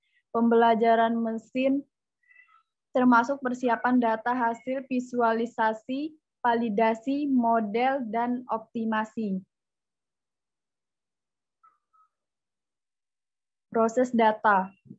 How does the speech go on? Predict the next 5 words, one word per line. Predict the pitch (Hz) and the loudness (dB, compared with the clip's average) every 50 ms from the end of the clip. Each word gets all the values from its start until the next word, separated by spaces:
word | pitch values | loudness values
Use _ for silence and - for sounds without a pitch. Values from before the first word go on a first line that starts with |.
| _ _ _ _ _ _ _ _ _ _ _ _ _ _ _ _ _ _ _ _ _ | _ _ _ _ _ _ _ _ _ _ _ _ _ _ _ _ _ _ _ _ _
Diagram, | 214 226 240 233 240 226 226 269 277 269 - _ _ _ - | 0 2 4 4 4 2 2 0 0 -2 -4 _ _ _ -10
dia-, | 214 208 226 247 240 240 233 233 233 226 240 _ _ _ _ _ | -6 -2 0 2 2 4 4 2 0 -2 -6 _ _ _ _ _
diagram | 208 226 240 233 233 233 214 233 262 262 269 262 | -4 -2 0 2 0 0 0 -2 -2 -2 -2 -2
proses | 262 247 247 247 262 247 254 | -2 -4 -2 -4 -6 -6 -4
data. | 226 226 214 214 214 - 214 208 208 196 | -4 -4 -4 -4 -4 -4 -4 -4 -4 -8